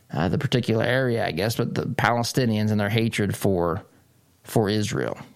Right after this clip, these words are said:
But for the time being, there's no missiles flying, and that's good for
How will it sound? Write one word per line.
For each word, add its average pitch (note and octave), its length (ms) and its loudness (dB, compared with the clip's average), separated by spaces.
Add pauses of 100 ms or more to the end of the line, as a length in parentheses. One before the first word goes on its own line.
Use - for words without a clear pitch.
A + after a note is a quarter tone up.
(260)
But - 100 -4
for - 80 -2
the F2+ 80 0
time E3 360 2
being, D3 460 2 (600)
there's F#2+ 200 0
no C3+ 160 4
missiles B2+ 440 2
flying, A2+ 340 2
and A2 100 2
that's A2+ 180 -2
good A#2 240 2
for A2 420 0